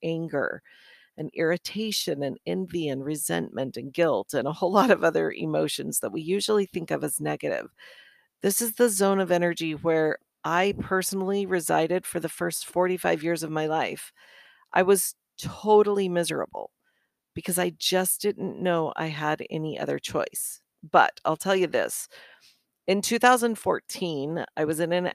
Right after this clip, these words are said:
accident that severed my right hand and landed me flat on my back in I C U. And something happened inside of me that day.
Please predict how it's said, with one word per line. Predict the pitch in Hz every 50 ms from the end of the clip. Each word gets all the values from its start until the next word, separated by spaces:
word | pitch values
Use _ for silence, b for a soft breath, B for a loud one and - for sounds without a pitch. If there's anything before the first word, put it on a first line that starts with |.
| - 151
accident | 151 151 143 - - - - - 143 139 156 -
that | - - - -
severed | - - 165 160 156 165 160 156
my | 160 156
right | 151 139 143 - - -
hand | 151 147 147 139 131 127 147 147 151 - -
and | - 165 151 143 143 151 147 147 135 - 143 b b b b b b b b _ -
landed | 139 151 151 151 151 160 170 170 190 185 180
me | 185 185 170
flat | - - 170 156 156 156
on | 160 165
my | 165 160 156
back | - 143 139 147 - 160
in | 147 143
I | 143
C | 147 - - - 139
U. | 139 135 120 101 95 98 - - -
And | 147 156 165 160
something | - - - - - 190 202 202 - - 233 226 226 226
happened | 208 190 - - 170 165 165 - 160 156 170 156
inside | 143 85 107 156 147 - - 151 139 143 139
of | 135 131
me | 135 139 135
that | - 117 104 - -
day. | 113 95 - 50 -